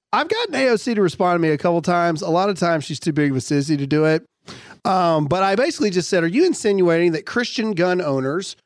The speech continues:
are not only hypocritical, but stupid?" <laughs> You know, question mark. Um, and so that's kind of what I wanna talk about here is,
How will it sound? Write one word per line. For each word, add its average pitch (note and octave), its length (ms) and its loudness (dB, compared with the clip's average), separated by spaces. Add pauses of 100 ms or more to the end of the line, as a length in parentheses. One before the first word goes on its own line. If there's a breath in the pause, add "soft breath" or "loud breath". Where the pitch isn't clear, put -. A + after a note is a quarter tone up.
(380)
are D#3+ 320 2
not G3+ 220 0
only A#3+ 220 2
hypocritical, F#3 680 0
but C3+ 240 -4
stupid?" D3 640 0 (240 loud breath)
<laughs> C#4 1040 -2
You A#3 160 0
know, F3+ 140 2
question A#3 440 -4
mark. C#3+ 260 0 (460 loud breath)
Um, B3+ 560 2 (580)
and D4+ 200 2
so F4 160 0
that's F4 240 0
kind F#4 260 2
of E4 120 0
what F4 160 4
I E4+ 60 4
wanna E4 200 4
talk D#4 280 0
about C#3+ 440 -2
here A#2+ 400 0 (100)
is, A3 680 2